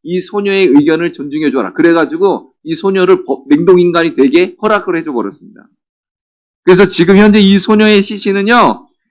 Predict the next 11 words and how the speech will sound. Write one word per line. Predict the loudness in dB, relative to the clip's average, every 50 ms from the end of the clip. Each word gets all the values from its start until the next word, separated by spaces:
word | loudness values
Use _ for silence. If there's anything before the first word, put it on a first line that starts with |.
| _ _ -2
미국 | 0 2 4 4 2 2
냉동보존연구소에 | 2 4 4 4 4 6 4 4 4 4 2 4 4 4 4 6 4 4 4 4 4 4 4 2 0 2 0 -2 -2 -6 _ _ _ _ 2
영하 | 4 6 6 6 6 4 4 4
백구십육 | 4 2 2 2 0 -2 0 0 2 2 2 2 2 2
도의 | 2 4 4 4 2
액체 | 0 -2 -2 -2 0 0 2
질소가 | 4 4 2 2 2 0 0 2
담긴 | 0 0 -2 -2 -4 -4 0
용기에 | 0 0 0 0 2 2 2 0 0 -2
보관되어 | -4 -2 -2 0 -2 -2 -4 -6 -8 -8 -8 -8
있어요. | -12 _ _ _